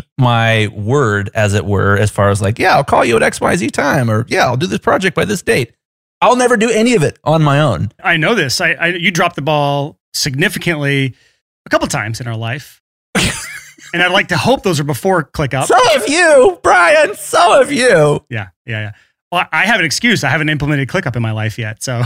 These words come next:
Speaker 1: There, there it is.
Speaker 2: Yeah.
Speaker 1: There it is.
Speaker 2: Yeah.
Speaker 1: So when Kyle, uh, and I started working on what are the systems that we're gonna build, that we're gonna use, that's gonna keep me acting like an adult,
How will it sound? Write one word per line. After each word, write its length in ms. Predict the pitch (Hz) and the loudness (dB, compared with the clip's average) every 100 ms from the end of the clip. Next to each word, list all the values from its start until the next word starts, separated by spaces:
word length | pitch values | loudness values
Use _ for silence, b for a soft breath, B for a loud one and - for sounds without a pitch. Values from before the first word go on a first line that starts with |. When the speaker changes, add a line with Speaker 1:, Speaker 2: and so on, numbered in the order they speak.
| 131 | 0
Speaker 1:
There, 260 | 131 170 | 2 2
there 320 | 143 175 143 | 0 0 2
it 80 | 135 | 2
is. 160 | 107 104 | 0 -2
Speaker 2:
Yeah. 60 | |
Speaker 1:
There 100 | 156 | 0
it 80 | 107 | 0
is. 200 | - - | -4 -8
Speaker 2:
Yeah. 80 | - | -6
Speaker 1:
So 340 | - 139 127 - _ _ _ _ | 0 2 0 -4 _ _ _ _
when 500 | 139 131 156 151 139 | -4 0 2 2 0
Kyle, 800 | - - 151 180 180 143 135 127 - | -2 -2 0 2 4 4 2 -2 -4
uh, 320 | 120 110 104 104 | 0 2 2 2
and 140 | 117 | 0
I 120 | 110 | 0
started 260 | 110 120 110 | 0 -2 0
working 300 | 113 113 110 | 0 0 0
on 180 | 110 110 | 0 2
what 160 | 117 | 2
are 60 | 160 | 2
the 80 | 139 | -2
systems 400 | - 127 120 110 | -4 -2 0 0
that 80 | |
we're 180 | 107 107 | 0 0
gonna 160 | 113 113 | 2 0
build, 520 | 98 104 101 104 104 - _ _ | 0 2 2 2 -2 -8 _ _
that 80 | 117 | -2
we're 120 | 110 | 0
gonna 140 | 123 | 2
use, 300 | 110 107 98 | 2 0 0
that's 120 | - | -4
gonna 160 | - 98 | -4 -6
keep 320 | - - 113 | -4 -4 -2
me 260 | 107 107 101 | 0 0 0
acting 320 | 98 104 107 | -2 -2 -2
like 160 | 101 101 | -2 -2
an 80 | |
adult, 440 | 98 98 95 - | -4 -2 -2 -2